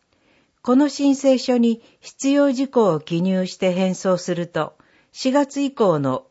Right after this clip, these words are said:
学生納付特例制度の申請ができます。継続を希望する方は、ぜひご利用ください。問い合わせ、土浦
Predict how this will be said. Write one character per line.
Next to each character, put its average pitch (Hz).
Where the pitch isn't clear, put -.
学 185
生 254
納 233
付 208
特 202
例 269
制 269
度 190
の 143
申 180
請 175
が 151
で 143
き 143
ま 135
す。 -
継 233
続 254
を 240
希 240
望 233
す 226
る 226
方 220
は、 147
ぜ 208
ひ 233
ご 147
利 147
用 143
く 151
だ 147
さ 147
い。 -
問 190
い 202
合 190
わ 185
せ、 -
土 -
浦 160